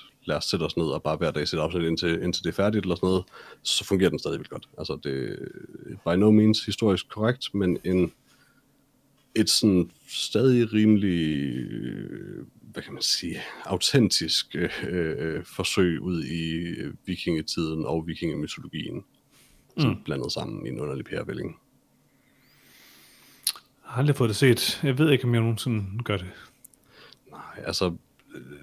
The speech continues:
Speaker 1: det er sådan lidt sjovt, fordi de første par sæsoner, eller det første lange stykke tid, der har man Travis Fimmel, der spiller, som Travis Fimmel gør, øh, som
Speaker 2: Altså,
Speaker 1: man når at
Speaker 2: herligt.
Speaker 1: vende sig til. Øh, specielt, som man når at vende sig til. Og det er jo
Speaker 2: <laughs>
Speaker 1: præcis samme, som man gør i alle andre ting. Jeg,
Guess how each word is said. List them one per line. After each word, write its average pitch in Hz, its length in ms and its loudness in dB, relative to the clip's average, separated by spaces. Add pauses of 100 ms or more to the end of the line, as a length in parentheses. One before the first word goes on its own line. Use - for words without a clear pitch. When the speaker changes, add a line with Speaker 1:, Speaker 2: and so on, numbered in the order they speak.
Speaker 1:
det 101 60 0
er 101 40 4
sådan 113 120 4
lidt 135 120 6
sjovt, 135 260 8
fordi 101 200 0
de 90 120 -4
første 127 280 4
par 104 120 -2
sæsoner, 98 680 2
eller 90 180 0
det 87 80 -4
første 117 180 2
lange 117 140 4
stykke 110 140 -2
tid, 110 100 2
der 101 100 2
har 104 120 2
man 85 220 2
Travis 85 300 -2
Fimmel, 123 260 4
der 101 80 2
spiller, 98 260 0
som 117 120 -4
Travis - 240 -4
Fimmel 113 180 2
gør, 101 200 2 (680)
øh, 85 220 2
som - 200 2
Speaker 2:
Altså, 85 140 6
Speaker 1:
man 90 80 6
når 101 60 6
at 98 60 6
Speaker 2:
herligt. 156 120 6
Speaker 1:
vende 110 120 6
sig 104 120 -2
til. 101 140 -2 (480)
Øh, 117 280 6 (140)
specielt, - 520 4
som 117 160 4
man 113 100 10
når 120 120 8
at 95 60 6
vende 110 160 6
sig 98 100 0
til. 90 80 8
Og 82 60 8
det 101 60 8
er 117 40 10
jo 123 160 6
Speaker 2:
<laughs> - 60 -4
Speaker 1:
præcis - 240 4
samme, 85 320 2
som 85 120 -4
man 78 80 0
gør 85 80 4
i 82 40 4
alle 76 140 2
andre 78 220 -2 (120)
ting. 80 180 -2
Jeg, 85 100 -2